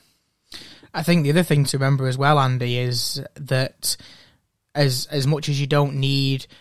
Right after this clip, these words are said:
an extra point to make this game even more anticipated than it is, you've already had these two meet in a semi-final earlier in the Challenge Cup this year where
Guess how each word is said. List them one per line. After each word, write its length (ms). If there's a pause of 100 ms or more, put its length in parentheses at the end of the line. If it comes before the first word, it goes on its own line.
(240)
an 120
extra 360
point 400
to 100
make 240
this 200
game 480 (880)
even 260
more 280
anticipated 640
than 120
it 140
is, 480 (840)
you've 200
already 280
had 200
these 200
two 200
meet 180
in 60
a 40
semi-final 640
earlier 280
in 80
the 60
Challenge 360
Cup 200
this 220
year 220
where 360